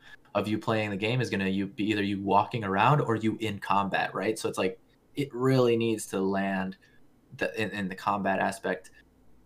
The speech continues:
Um, so, like, for the first one,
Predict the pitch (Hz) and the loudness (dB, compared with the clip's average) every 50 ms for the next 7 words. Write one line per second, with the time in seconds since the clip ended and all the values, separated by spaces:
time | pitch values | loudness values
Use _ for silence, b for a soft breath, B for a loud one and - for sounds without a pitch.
0 | _ _ _ - 104 104 101 98 98 95 95 95 95 - - - - _ _ _ | _ _ _ 0 2 2 2 2 2 0 -2 -6 -8 -12 -18 -20 -20 _ _ _
1 | _ _ _ - - - _ _ _ _ _ _ - - - - - - 120 113 | _ _ _ -20 -20 -20 _ _ _ _ _ _ -20 -18 -12 -6 0 4 6 6
2 | 110 107 107 104 107 - - - _ - 117 113 - - - - - 143 139 - | 6 6 4 2 0 -2 -6 -12 _ -8 -8 -8 -8 -10 -10 -2 0 0 0 2
3 | - 131 131 139 139 - 180 170 170 170 165 160 | 2 2 2 2 2 2 2 4 4 2 0 -4